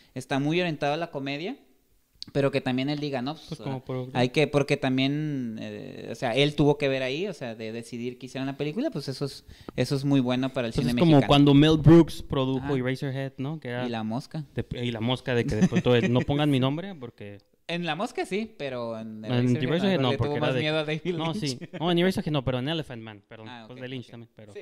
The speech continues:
Speaker 1: sí, sí.
Speaker 2: de que no pongan mi nombre porque la gente va a entrar
Speaker 1: Ajá.
Speaker 2: pensando que es una comedia o una sátira, no
Speaker 1: Ajá.
Speaker 2: una, un drama serio, entonces, pues, de
Speaker 1: Yes.
Speaker 2: pronto está curada cuando alguien
Speaker 1: Que le
Speaker 2: tiene
Speaker 1: apuesta.
Speaker 2: poder y le apuesta a esas
Speaker 1: Así
Speaker 2: cosas.
Speaker 1: es,
Speaker 2: Pero
Speaker 1: pues
Speaker 2: bueno.
Speaker 1: sí. Eso, con eso terminamos
Speaker 2: Tres
Speaker 1: con
Speaker 2: y
Speaker 1: Verónica.
Speaker 2: media, dos.
Speaker 1: Dos.
Speaker 2: Continuamos.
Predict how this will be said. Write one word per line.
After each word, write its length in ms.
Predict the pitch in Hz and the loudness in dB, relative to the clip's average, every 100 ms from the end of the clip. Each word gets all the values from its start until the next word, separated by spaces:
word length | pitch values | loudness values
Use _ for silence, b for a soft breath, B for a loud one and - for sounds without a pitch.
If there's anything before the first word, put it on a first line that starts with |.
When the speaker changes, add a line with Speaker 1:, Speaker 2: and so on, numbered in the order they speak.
| 139 | -18
Speaker 1:
sí, 60 | 135 | -20
sí. 60 | - | -20
Speaker 2:
de 120 | - 110 | -18 -12
que 100 | 117 | -10
no 80 | 113 | -6
pongan 180 | 143 | -2
mi 60 | 156 | 2
nombre 200 | 135 165 | 4 4
porque 160 | 151 127 | 2 -2
la 80 | |
gente 200 | 110 120 | -2 -2
va 80 | 131 | -2
a 20 | |
entrar 180 | 127 131 | -4 -6
Speaker 1:
Ajá. 60 | 127 | -8
Speaker 2:
pensando 240 | 127 131 127 | -8 -8 -6
que 40 | |
es 40 | |
una 120 | 139 135 | -6 -4
comedia 500 | 127 123 131 143 139 | -2 -2 -2 -2 -2
o 40 | |
una 180 | 131 131 | -4 -4
sátira, 420 | 139 135 147 165 | -6 -8 -10 -10
no 180 | 131 117 | -10 -8
Speaker 1:
Ajá. 60 | 120 | -6
Speaker 2:
una, 380 | 123 123 123 123 b b | -6 -4 -4 -8 b b
un 60 | 127 | -6
drama 280 | 120 123 123 | -2 -2 -2
serio, 280 | 135 135 147 | -2 0 0
entonces, 480 | 127 104 107 104 - b b | 0 -2 -4 -8 -12 b b
pues, 140 | 117 107 | -16 -6
de 80 | |
Speaker 1:
Yes. 80 | 123 | -6
Speaker 2:
pronto 280 | 113 135 139 | 0 -2 -2
está 180 | 147 139 | -4 -6
curada 340 | 131 120 117 | -4 -2 -2
cuando 220 | - 110 113 | -2 -2 0
alguien 140 | 123 | -2
Speaker 1:
Que 60 | 131 | 0
le 40 | |
Speaker 2:
tiene 60 | 135 | -2
Speaker 1:
apuesta. 140 | - 120 | 2 2
Speaker 2:
poder 240 | 120 139 | 2 0
y 80 | 120 | -2
le 80 | 107 | -6
apuesta 400 | - 101 95 101 | -8 -14 -16 -20
a 40 | |
esas 140 | 101 - | -20 -20
Speaker 1:
Así 100 | 107 | -20
Speaker 2:
cosas. 180 | 113 101 | -20 -14
Speaker 1:
es, 40 | |
Speaker 2:
Pero 160 | 113 113 | -8 -4
Speaker 1:
pues 120 | 117 | -4
Speaker 2:
bueno. 140 | 113 113 | -4 -8
Speaker 1:
sí. 80 | - _ _ _ _ _ _ _ | -18 _ _ _ _ _ _ _
Eso, 480 | 147 151 156 151 151 | -12 -8 -8 -8 -10
con 140 | 143 | -10
eso 120 | 151 | -8
terminamos 320 | 160 147 143 | -6 -2 -2
Speaker 2:
Tres 160 | 143 123 | 0 2
Speaker 1:
con 120 | 139 | 4
Speaker 2:
y 20 | |
Speaker 1:
Verónica. 300 | 156 170 180 | 4 4 0
Speaker 2:
media, 140 | 180 170 | -2 0
dos. 360 | 165 208 - - | 0 0 -6 -16
Speaker 1:
Dos. 300 | 127 - _ _ _ | -16 -16 _ _ _
Speaker 2:
Continuamos. 600 | 143 143 - - - | -10 -10 -10 -16 -20